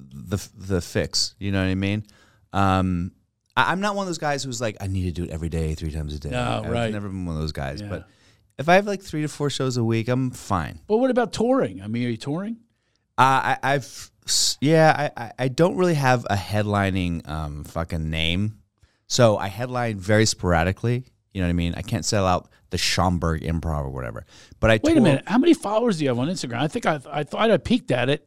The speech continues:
Speaker 2: You're way ahead
Speaker 1: Yeah,
Speaker 2: of
Speaker 1: I
Speaker 2: me.
Speaker 1: have a lot, but it's, but a lot of them
Speaker 2: Where
Speaker 1: are
Speaker 2: do they come from?
Speaker 1: overseas. A lot of them are, uh, uh, some stuff I did got viral overseas in weird communities.
Speaker 2: How many? <laughs> Really? So you have the
Speaker 1: Yeah.
Speaker 2: weird community
Speaker 1: I had,
Speaker 2: following?
Speaker 1: I had, I had a bunch of incels follow me from a bit.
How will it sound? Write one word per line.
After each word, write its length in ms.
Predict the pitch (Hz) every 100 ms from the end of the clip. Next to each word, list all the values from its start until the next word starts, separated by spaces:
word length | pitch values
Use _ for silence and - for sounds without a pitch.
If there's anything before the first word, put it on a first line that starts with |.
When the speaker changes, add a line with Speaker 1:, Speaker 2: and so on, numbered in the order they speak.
| _
Speaker 2:
You're 160 | 131 131
way 280 | 131 208 196
ahead 160 | 226
Speaker 1:
Yeah, 60 | 214
Speaker 2:
of 60 |
Speaker 1:
I 20 | 180
Speaker 2:
me. 40 | 254
Speaker 1:
have 80 | 190
a 40 |
lot, 220 | 208 196
but 100 | 147
it's, 180 | 143 -
but 140 | 127 147
a 80 |
lot 140 | 143 185
of 60 |
them 80 | 180
Speaker 2:
Where 80 | 175
Speaker 1:
are 20 |
Speaker 2:
do 60 | 226
they 60 | 190
come 100 | 208
from? 200 | - -
Speaker 1:
overseas. 480 | 156 160 165 160 -
A 80 | 113
lot 140 | 123
of 60 | 120
them 200 | 110 104
are, 160 | 90 -
uh, 360 | 87 82 76 58 _ _ _ _ _
uh, 260 | 87 82 73 -
some 180 | - 113
stuff 300 | - 123 117
I 40 |
did 360 | 107 110 - -
got 200 | 95 62 _ _ _ 78
viral 360 | 92 104 104
overseas 580 | 90 82 80 113 113 113
in 180 | 85 87
weird 260 | 90 101 95
communities. 340 | 92 95 104
Speaker 2:
How 120 | 185
many? 200 | 233 - - 110 113
<laughs> 180 | 107
Really? 380 | 147 151 185 180
So 140 | - 110
you 80 |
have 100 | 143
the 60 | 120
Speaker 1:
Yeah. 40 | 127
Speaker 2:
weird 240 | 143 131
community 400 | 123 139 143 143
Speaker 1:
I 80 | 120
had, 100 | 143
Speaker 2:
following? 140 | 147 139
Speaker 1:
I 60 |
had, 200 | 131 127
I 80 | 113 120
had 160 | 110 -
a 60 |
bunch 280 | 101 113 110
of 100 | 98
incels 560 | 98 107 - 87 78 -
follow 280 | 82 78 78
me 180 | 76
from 220 | 73 85 80
a 80 |
bit. 320 | 69 67 53